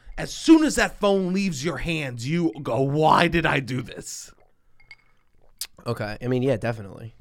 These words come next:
Speaker 1: I've, it was one of the dumbest things I've ever done is throw the phone out the fucking car window.
Speaker 2: And then you didn't retrieve it.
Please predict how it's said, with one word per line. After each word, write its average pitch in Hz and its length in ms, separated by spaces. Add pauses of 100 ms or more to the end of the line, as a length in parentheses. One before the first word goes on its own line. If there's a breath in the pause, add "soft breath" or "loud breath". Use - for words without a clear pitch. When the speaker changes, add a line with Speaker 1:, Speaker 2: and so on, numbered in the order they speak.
(140)
Speaker 1:
I've, 156 240
it 175 80
was 165 180
one 185 180
of - 40
the 139 60
dumbest 175 400
things 160 180
I've 135 140
ever 131 140
done 120 260 (240 soft breath)
is 139 180
throw 160 220
the 139 80
phone 143 240
out 123 140
the 123 60
fucking 123 320
car 123 220
window. 107 320 (520)
Speaker 2:
And 117 140
then 113 100
you 110 80
didn't 107 180
retrieve 98 340
it. - 140